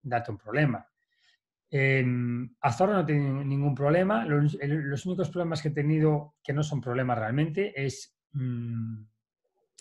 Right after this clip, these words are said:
el torniquete cuando no queda muy, muy bien cerrado, bien sea por el motivo que sea, em, durante la tracción de una de las caras de la anastomosis, ¿eh? Eh,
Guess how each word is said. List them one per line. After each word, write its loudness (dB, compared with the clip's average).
el -4
torniquete 2
cuando 0
no 0
queda 2
muy, 2
muy 2
bien 0
cerrado, 4
bien 0
sea -2
por -4
el -2
motivo -4
que -6
sea, -2
em, 0
durante 4
la 4
tracción 2
de 2
una 2
de 4
las 0
caras -2
de 0
la 0
anastomosis, -2
¿eh? -4
Eh, -4